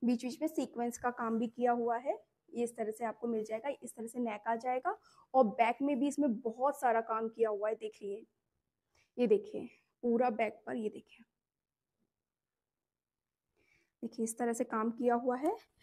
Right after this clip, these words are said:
और ये है इसका फ्रंट पार्ट। और अभी हम यहाँ देख लेते हैं, देखिए ये साइड्स में भी, ये देखिए ये जो है ना, यहाँ पर भी वर्क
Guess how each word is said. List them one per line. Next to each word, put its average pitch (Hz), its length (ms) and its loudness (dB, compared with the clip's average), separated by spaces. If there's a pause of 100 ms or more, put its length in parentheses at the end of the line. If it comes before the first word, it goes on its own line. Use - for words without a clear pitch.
(300)
और 214 280 6
ये 233 240 0
है 247 160 4
इसका 247 240 0
फ्रंट 262 400 0 (100)
पार्ट। 247 300 2 (160)
और 226 200 6
अभी 226 200 2
हम 254 140 2
यहाँ 247 140 0
देख 226 160 2
लेते 226 160 -4
हैं, 254 100 -16
देखिए 233 240 -12
ये 254 60 2
साइड्स 226 380 -4
में 240 180 -2
भी, 330 140 0 (1700)
ये 226 160 4
देखिए - 340 -8 (180)
ये 226 160 6
जो 254 160 -2
है 262 140 -2
ना, 339 120 -4 (100)
यहाँ 247 300 0
पर 262 180 6
भी 294 120 4 (120)
वर्क 233 240 4